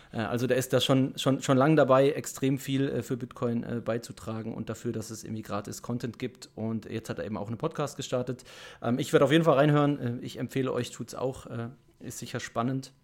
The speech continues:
Die erste Folge ist jetzt raus. Ich glaub, auf Apple Podcasts, da geht's jetzt noch ein, zwei Tage, bis sie dort sind. Das ist ja meistens immer der Fall. Aber, äh, auf Anchor findet ihr es schon, auf Spotify findet ihr es schon. Und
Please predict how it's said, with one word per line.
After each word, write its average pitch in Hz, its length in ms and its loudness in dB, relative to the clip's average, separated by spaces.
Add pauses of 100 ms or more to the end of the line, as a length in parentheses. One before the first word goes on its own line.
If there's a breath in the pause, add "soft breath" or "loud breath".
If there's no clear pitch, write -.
(960)
Die - 20 -8
erste 131 220 -4
Folge 127 240 -2
ist 117 80 -8
jetzt 107 180 -8
raus. 143 300 0
Ich - 160 -12
glaub, 135 140 -2
auf 127 160 -2
Apple 123 280 -6
Podcasts, 127 760 -10
da 123 100 -8
geht's 120 240 -8
jetzt - 160 -10
noch 120 160 -6
ein, 113 140 -8
zwei 117 120 -8
Tage, 113 300 -8
bis 113 140 -16
sie 117 60 -12
dort 110 260 -8
sind. 117 200 -8 (460 loud breath)
Das - 160 -18
ist 104 120 -12
ja 104 60 -8
meistens 104 380 -8
immer 107 160 -8
der 101 100 -6
Fall. 104 340 -8
Aber, 113 480 -4
äh, 107 260 -6
auf - 160 -6
Anchor 143 220 -2
findet 127 300 -4
ihr 131 80 -6
es 120 100 -10
schon, 113 280 -6
auf 110 360 -8
Spotify 107 460 -10
findet 101 300 -12
ihr 95 80 -10
es - 100 -12
schon. 107 220 -10 (580 soft breath)
Und 98 400 -8